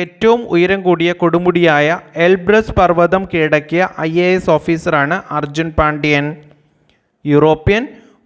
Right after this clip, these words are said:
ഭൂഖണ്ഡത്തിലെ ഏറ്റവും ഉയരം കൂടിയ കൊടുമുടിയായ എൽബ്രസ് പർവ്വതം, ആ, കീഴടക്കിയ ഐ എ എസ് ഓഫീസറാണ് അർജുൻ പാണ്ഡ്യൻ. വേൾഡ് ഫുഡ് പ്രൈസ് ഫൗണ്ടേഷൻ ഏർപ്പെടുത്തിയ നോർമനി ബോർലോങ് പുരസ്കാരം നേടിയത്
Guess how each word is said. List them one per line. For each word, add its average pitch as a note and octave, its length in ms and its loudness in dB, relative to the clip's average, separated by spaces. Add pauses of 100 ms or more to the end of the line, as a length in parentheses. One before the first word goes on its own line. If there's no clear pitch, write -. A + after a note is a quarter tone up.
ഭൂഖണ്ഡത്തിലെ D3+ 580 -2
ഏറ്റവും G#3+ 380 0 (140)
ഉയരം D#3 280 0
കൂടിയ D3 380 -2 (140)
കൊടുമുടിയായ D#3 840 0
എൽബ്രസ് F3+ 580 0
പർവ്വതം, D3 500 2 (840)
ആ, E3 80 0 (440)
കീഴടക്കിയ G3 560 0 (120)
ഐ E3+ 140 -2 (240)
എ - 80 2
എസ് G3+ 160 -2
ഓഫീസറാണ് E3 680 -2 (120)
അർജുൻ D3 420 0 (120)
പാണ്ഡ്യൻ. C#3+ 540 0 (420)
വേൾഡ് A3 400 2
ഫുഡ് G3 280 -2
പ്രൈസ് A#3 300 0
ഫൗണ്ടേഷൻ G3 520 -2
ഏർപ്പെടുത്തിയ F3 460 -4
നോർമനി F#3 560 -2 (120)
ബോർലോങ് F3 480 2
പുരസ്കാരം E3+ 580 -2
നേടിയത് D3+ 360 -2